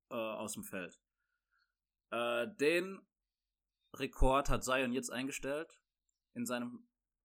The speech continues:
zweiten Jahr in der Liga und kann den heute, äh, gegen Brooklyn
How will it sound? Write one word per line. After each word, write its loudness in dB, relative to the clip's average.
zweiten 0
Jahr -4
in -6
der -2
Liga -6
und -6
kann 0
den -4
heute, 0
äh, -4
gegen -2
Brooklyn -4